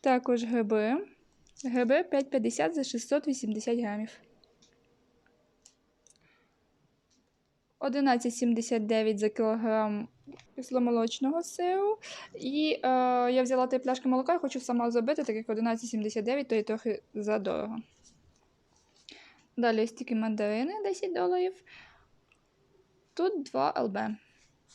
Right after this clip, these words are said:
Вершки. Тридцять п'ять відсотків взб-, для взбивання, п'ять доларів. Тут один літр.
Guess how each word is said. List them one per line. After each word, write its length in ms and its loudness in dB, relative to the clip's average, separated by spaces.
Вершки. 540 0
Тридцять 320 0
п'ять 200 0
відсотків 400 -4
взб-, 220 -2
для 140 0
взбивання, 520 -2
п'ять 300 0
доларів. 420 0
Тут 200 -2
один 300 2
літр. 380 0